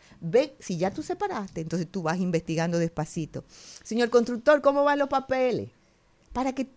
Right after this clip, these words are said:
el constructor te otorgue por igual documentaciones y tú vayas sintiéndote tranquilo según el proceso va avanzando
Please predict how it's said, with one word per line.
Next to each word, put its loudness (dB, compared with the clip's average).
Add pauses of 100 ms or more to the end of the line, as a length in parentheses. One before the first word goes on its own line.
(180)
el 0
constructor 0
te -6 (100)
otorgue 2
por -6
igual -4
documentaciones -4
y -2
tú -4
vayas -2
sintiéndote -4
tranquilo -6 (260)
según 0
el 2
proceso 0
va 4
avanzando 0